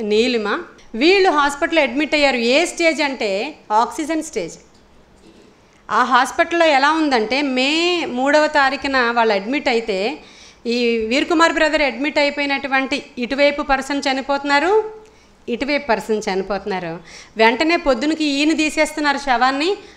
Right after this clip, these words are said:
అవతల పొద్దునకి ఆయన తీసేస్తున్నారు, ఇంకొకరిని బెడ్ మీద వేస్తున్నారు. మీకు జాగ్రత్తగా అర్థం చేసుకోండి, ఇదంతా హవీలా అక్కడే కూర్చుంది కాబట్టి every time నాకు రిపోర్ట్ ఇస్తుంది. ఈమె మాస్క్ పెట్టుకుని కూర్చొని ఉంది, బైబిల్ పట్టుకుని కూర్చొని ఉంది. వాళ్ళ ఫాదర్కి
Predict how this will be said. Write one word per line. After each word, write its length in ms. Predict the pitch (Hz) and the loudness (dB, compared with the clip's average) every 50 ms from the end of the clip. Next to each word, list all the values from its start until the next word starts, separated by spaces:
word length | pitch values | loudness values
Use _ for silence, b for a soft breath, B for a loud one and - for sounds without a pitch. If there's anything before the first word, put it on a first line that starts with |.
| B - | B -4
అవతల 300 | 208 214 220 240 285 285 | -4 -2 -2 -2 -4 -4
పొద్దునకి 420 | 277 277 262 220 247 254 262 254 | -4 -4 -4 -2 -2 -4 0 0
ఆయన 260 | 240 220 226 247 269 | 0 2 2 0 -2
తీసేస్తున్నారు, 680 | 254 254 247 240 - 240 226 240 - 226 202 190 185 190 B B B B B - | -4 -4 -6 -6 -6 -6 -6 -4 -4 -2 -2 -2 -4 -6 B B B B B -2
ఇంకొకరిని 520 | 262 294 302 320 320 311 - 302 302 285 | 0 0 4 4 2 2 2 2 2 4
బెడ్ 200 | 269 247 233 247 | 2 2 2 0
మీద 160 | 254 269 254 | -2 -2 0
వేస్తున్నారు. 500 | 240 226 208 208 208 - - 208 170 - - | 0 0 0 0 -2 -6 -6 -6 -6 -6 -4
మీకు 160 | 214 220 220 214 | -4 -4 -4 -2
జాగ్రత్తగా 460 | 190 196 185 190 233 226 - 240 226 | -2 -2 -2 -2 -2 -4 -2 -2 -2
అర్థం 280 | 202 196 196 226 247 | -2 -2 -2 -4 -4
చేసుకోండి, 420 | 240 233 226 - - 220 196 202 208 | -2 -4 -6 -6 -8 -8 -6 -4 -4
ఇదంతా 320 | 202 196 202 214 214 262 | -4 -4 -6 -4 -2 -2
హవీలా 400 | 233 226 214 202 220 240 247 240 | -2 -2 -4 -4 -4 -2 -2 -2
అక్కడే 440 | 220 196 - 233 233 269 339 415 415 - - - b b b b b b b - | -4 -4 -4 -4 -2 -2 -2 -2 -4 -6 -14 -20 b b b b b b b -4
కూర్చుంది 400 | 294 294 - - 339 320 311 294 | -2 -2 -2 0 0 0 0 2
కాబట్టి 440 | 269 247 233 226 262 254 311 269 240 | 2 2 2 0 -2 -4 -2 0 0
every 240 | 240 247 294 330 | 0 0 -2 -4
time 360 | 311 - 285 269 269 330 330 320 | -2 0 2 2 4 4 4 2
నాకు 180 | 302 - 247 | 2 2 2
రిపోర్ట్ 360 | 220 226 226 226 269 269 269 | 2 2 2 2 0 0 0
ఇస్తుంది. 420 | 180 - - - 220 175 147 - - - _ _ _ _ _ _ _ _ _ _ _ _ _ _ _ _ _ - - _ - - - _ - b b b b b b b b b b - | -2 -6 -6 -8 -10 -10 -10 -12 -16 -20 _ _ _ _ _ _ _ _ _ _ _ _ _ _ _ _ _ -20 -20 _ -20 -20 -20 _ -20 b b b b b b b b b b 0
ఈమె 200 | 240 269 285 285 | 2 2 2 2
మాస్క్ 360 | 262 226 233 247 - - - | 2 2 0 0 -2 -4 -4
పెట్టుకుని 300 | 294 277 - - 285 285 | -4 -4 -4 -6 -6 -6
కూర్చొని 420 | 285 254 254 247 - - 285 269 254 | -4 -4 -6 -6 -4 -4 -4 -2 -2
ఉంది, 180 | 240 240 262 | 0 0 0
బైబిల్ 380 | 254 233 220 220 220 247 254 247 | 2 2 2 2 2 0 -2 -2
పట్టుకుని 320 | 254 247 - - 247 247 | -4 -4 -4 -6 -6 -6
కూర్చొని 440 | 233 247 226 220 220 - 254 240 226 | -2 -2 -2 -2 0 -2 -2 -2 -2
ఉంది. 220 | 214 220 220 262 | -2 -2 -2 0
వాళ్ళ 180 | 269 262 233 233 | 0 0 0 0
ఫాదర్కి 680 | 240 226 208 202 208 240 233 214 - 247 220 202 196 | 0 0 0 0 0 -2 -6 -4 -4 -4 -4 -4 -4